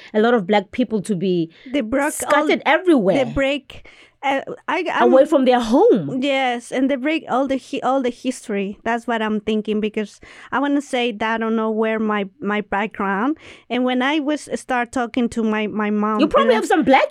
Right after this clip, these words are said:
Speaker 1: in you. Like,
Speaker 2: Yes,
Speaker 1: you
Speaker 2: I
Speaker 1: definitely
Speaker 2: have.
Speaker 1: probably have some Black in there. And I mean, like, that's only definitely. That's why I said probably. Probably have some Black in there. And yeah, you just maybe, you know, mom can tell you a
Speaker 2: Yeah,
Speaker 1: thing or
Speaker 2: my
Speaker 1: two.
Speaker 2: mom, she don't want to say, but, but I was,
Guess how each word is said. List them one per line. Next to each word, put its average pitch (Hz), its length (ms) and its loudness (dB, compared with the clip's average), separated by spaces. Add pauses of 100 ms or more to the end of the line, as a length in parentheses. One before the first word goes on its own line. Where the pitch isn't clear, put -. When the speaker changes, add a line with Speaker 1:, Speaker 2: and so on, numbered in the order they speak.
Speaker 1:
in 302 100 6
you. 233 100 4
Like, 190 100 2
Speaker 2:
Yes, 240 240 4
Speaker 1:
you 285 100 4
Speaker 2:
I 294 120 0
Speaker 1:
definitely 339 320 4
Speaker 2:
have. 277 120 2
Speaker 1:
probably 302 220 4
have 247 80 2
some 262 140 2
Black 240 260 2
in 311 80 2
there. 285 220 4 (320)
And 240 240 2
I 240 60 2
mean, 262 160 6
like, 240 100 2
that's 254 180 2
only 247 220 4
definitely. 214 400 0
That's 208 100 2
why 254 80 4
I 220 60 2
said 226 200 0
probably. 190 360 2 (280)
Probably 403 260 2
have 294 100 2
some 269 100 2
Black 247 180 2
in 262 120 4
there. 226 220 2 (200)
And 240 420 0
yeah, 269 380 2
you 214 100 2
just 240 300 -2
maybe, 254 560 2 (140)
you 262 100 -2
know, 254 140 4
mom 226 260 0
can 240 160 0
tell 269 240 0
you 294 80 0
a 294 60 4
Speaker 2:
Yeah, 359 80 2
Speaker 1:
thing 349 100 2
or 320 120 2
Speaker 2:
my 277 160 0
Speaker 1:
two. 294 80 4
Speaker 2:
mom, 339 180 4
she 339 160 -2
don't 311 180 -2
want 277 220 -2
to - 40 -12
say, 262 160 0
but, 247 280 -6
but - 240 -4
I 254 80 -2
was, 320 260 -4